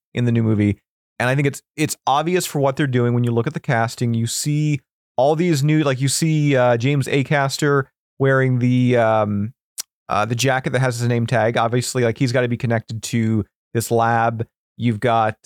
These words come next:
um, uh, what's the, uh, the, the Kumail Nanjiani, who I don't know his role. We don't know his role,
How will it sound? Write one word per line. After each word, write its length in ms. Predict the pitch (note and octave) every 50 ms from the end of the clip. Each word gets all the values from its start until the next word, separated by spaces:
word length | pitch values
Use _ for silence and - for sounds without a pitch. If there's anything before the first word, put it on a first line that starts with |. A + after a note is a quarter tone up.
| - -
um, 720 | F#2 A2 G#2+ G#2 G#2 G#2 G#2 G#2 G2 G2+ G2+ G2 G2 G2 - - _ _ _ _ _ _ _ _ _ _
uh, 120 | - B2 C3
what's 240 | D#3+ F#3 E3 -
the, 80 | - B2+
uh, 300 | B2+ C3 C3+ C3 B2+ B2
the, 220 | A2+ A#2 B2+ A#2 A2+
the 120 | A#2 B2
Kumail 400 | A#2+ - F3 D#3+ D#3 D3+ D3+ C#3+
Nanjiani, 640 | C#3 C#3 C3+ C3+ B2 A#2+ B2+ B2+ C3 C3+ C3+ C3+ C3
who 160 | C3+ C3 C3+
I 160 | C3 C3+ D3+
don't 140 | D3+ D3+ D3
know 160 | D3 C#3+ C3+
his 180 | C#3+ C#3+ A#2 A#2
role. 220 | C#3 C#3 C3+ C3+
We 80 | C#3 D3
don't 160 | D3+ C#3+ C3+
know 100 | C#3 C3+
his 160 | C#3+ C#3 B2
role, 400 | B2 C3 C3 C3 C3 C3 B2+ A#2+